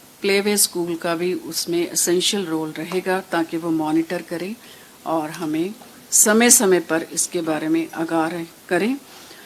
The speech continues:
अ, सामाजिक सुरक्षा, स्त्री और बाल विकास विभाग के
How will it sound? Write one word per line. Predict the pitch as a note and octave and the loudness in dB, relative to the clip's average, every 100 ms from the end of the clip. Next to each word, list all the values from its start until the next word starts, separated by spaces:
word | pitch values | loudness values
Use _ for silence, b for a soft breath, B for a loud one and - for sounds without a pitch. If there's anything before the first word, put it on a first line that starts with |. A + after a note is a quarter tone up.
| B B B B B - | B B B B B -2
अ, | F3+ F3+ F3+ | 2 4 4
सामाजिक | F3+ - G#3+ G#3 B3 - | 2 6 10 10 8 6
सुरक्षा, | A3 G#3 - A#3 G#3+ G3 | 6 6 8 10 10 8
स्त्री | - G#3 G#3+ | 2 2 2
और | G3+ | 2
बाल | F#3 F3+ F3 | 4 4 2
विकास | E3+ F3+ F3+ - | -2 -2 0 0
विभाग | F3 D#3+ F3 F3 F#3 | -2 -4 4 6 4
के | F#3 F#3 F#3 | 2 2 2